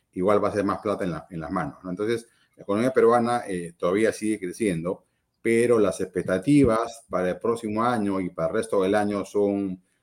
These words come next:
de una, un languidecimiento. La economía va a ir perdiendo poco a poco paso,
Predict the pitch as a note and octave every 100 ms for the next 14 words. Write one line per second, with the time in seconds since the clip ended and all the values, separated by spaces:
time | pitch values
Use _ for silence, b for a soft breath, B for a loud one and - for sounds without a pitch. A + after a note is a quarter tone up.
0 | _ - F2+ F2+ F#2+ G#2+ G#2 G2+ G2 F2+
1 | F2 - - A2+ A2+ A2 G2 F#2+ F#2 F#2+
2 | G2+ A2+ F2 E2+ F#2 F#2 F#2+ A2 A2 G#2+
3 | A2+ - F#2 F#2 A2+ G#2+ F#2+ G#2+ - -
4 | G#2 F#2 - G2+ F#2 F2+ -